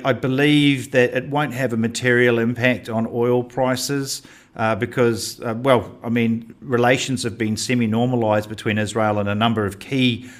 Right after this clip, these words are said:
Middle Eastern countries anyway, but it, it's not likely to result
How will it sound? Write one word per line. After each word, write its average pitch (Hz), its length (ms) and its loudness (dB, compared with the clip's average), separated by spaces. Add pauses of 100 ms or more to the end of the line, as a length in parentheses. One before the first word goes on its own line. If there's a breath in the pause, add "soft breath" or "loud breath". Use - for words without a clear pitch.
(140 loud breath)
Middle 117 260 0
Eastern 110 320 -2
countries 113 540 -2
anyway, 107 500 0
but 113 320 -2 (320 loud breath)
it, 120 180 -6
it's 131 200 -4
not 127 260 2
likely 120 480 2
to 120 140 -4
result 107 640 -2